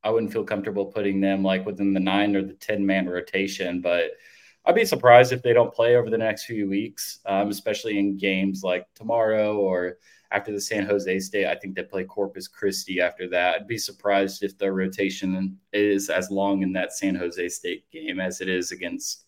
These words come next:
you know, Commerce or Corpus Christi. But I don't know. He, he's a scorer. That, that's always an asset in the Big Twelve, but I think i-, if you can redshirt him,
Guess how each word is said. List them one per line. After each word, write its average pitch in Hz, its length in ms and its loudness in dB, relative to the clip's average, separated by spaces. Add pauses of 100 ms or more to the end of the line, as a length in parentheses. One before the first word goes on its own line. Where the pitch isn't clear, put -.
(260)
you 98 80 0
know, 85 180 2
Commerce 90 720 6
or 87 160 0
Corpus 92 420 0
Christi. 92 480 -2
But 85 440 2 (1000)
I 143 120 10
don't 185 120 12
know. 131 380 10
He, 123 320 0
he's 135 220 4
a 165 60 2
scorer. 147 640 6 (340)
That, 107 380 4
that's 107 200 2
always 120 360 6
an 107 100 0
asset 117 640 2
in 104 160 -6
the 101 80 -2
Big 101 220 -2
Twelve, 120 480 4
but 104 100 2
I 104 80 4
think 104 440 -6 (380)
i-, 131 200 0
if 131 240 -6
you 139 140 -4
can 110 400 0
redshirt 110 520 0
him, 131 380 2